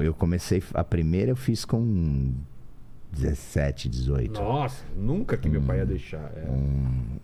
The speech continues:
Speaker 1: era um cavalinho alado no, no tornozelo. Depois eu fiz, cobri essa, fiz
Speaker 2: Sei.
Speaker 1: um maior, e aí comecei. E aí teve um dia já adulto, já velho, já, e meu pai fazia tempo que eu acho que não me via pelado, tudo. Aí eu fui jogar no,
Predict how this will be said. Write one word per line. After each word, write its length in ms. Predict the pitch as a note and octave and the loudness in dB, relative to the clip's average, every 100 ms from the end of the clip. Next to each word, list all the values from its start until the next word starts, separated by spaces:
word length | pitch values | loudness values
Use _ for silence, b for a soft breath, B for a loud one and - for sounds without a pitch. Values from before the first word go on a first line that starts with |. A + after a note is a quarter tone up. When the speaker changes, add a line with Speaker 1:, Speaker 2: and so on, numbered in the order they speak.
| - - | -2 0
Speaker 1:
era 160 | C#2 | 2
um 80 | D2 | 2
cavalinho 580 | - D2+ D2 D2+ D2+ D#2 | 2 2 2 2 2 2
alado 420 | C#2+ C#2 C#2+ D2 | 2 2 2 2
no, 260 | C#2+ C#2+ C2+ | 2 2 2
no 480 | C2+ C2 D2+ C#2+ C#2 | 2 2 2 0 0
tornozelo. 460 | - C#2+ C2+ C2+ | 2 2 2 0
Depois 300 | B1 - D2 | 0 0 0
eu 60 | D#2 | 0
fiz, 380 | - D2+ C2+ - | 0 -2 -2 -10
cobri 480 | - D2 - C#2 C2+ | -4 -4 0 0 2
essa, 280 | C2 - - | 0 0 -4
fiz 180 | - G2 | -2 0
Speaker 2:
Sei. 60 | C#2+ | 2
Speaker 1:
um 40 | |
maior, 760 | C2 B1 C2 A#1+ A#1+ C#2 C#2 | 0 0 0 0 0 0 0
e 80 | B1 | 0
aí 80 | B1+ | -2
comecei. 400 | D2 D#2 - D2+ B B B B B B B - | 0 -2 0 -4 B B B B B B B -2
E 120 | D2+ | 2
aí 160 | D2+ D#2 | 2 2
teve 280 | - D2+ E2 | 0 2 2
um 120 | E2 | 2
dia 180 | D#2 E2 | 2 4
já 200 | G#2 C#3 | 4 4
adulto, 480 | B2+ G2+ A#2+ A#2+ D2+ | 4 4 4 2 2
já 140 | F2+ | 2
velho, 460 | G#2 F2+ G2 F#2+ D2+ | 4 4 4 4 2
já, 360 | D#2+ E2 E2 | 2 2 2
e 180 | D2 C#2 | 2 2
meu 180 | C#2+ C#2 | 2 2
pai 160 | D#2 | 0
fazia 280 | D#2 D#2 D#2 | 0 2 0
tempo 200 | D#2 E2+ | 2 0
que 60 | E2+ | 0
eu 40 | |
acho 100 | - | 0
que 80 | D#2 | 2
não 80 | D2+ | 2
me 120 | D2 | 2
via 220 | C#2 C#2+ | 2 0
pelado, 500 | - C#2 C2 D2 C2+ | 2 0 2 2 0
tudo. 260 | - D2+ D2 | 0 0 2
Aí 140 | D2 D2+ | 2 0
eu 100 | D2 - | -2 -8
fui 220 | - D2+ | -2 0
jogar 320 | D2 C#2+ C#2+ | 2 2 2
no, 200 | C#2+ C#2 | 2 0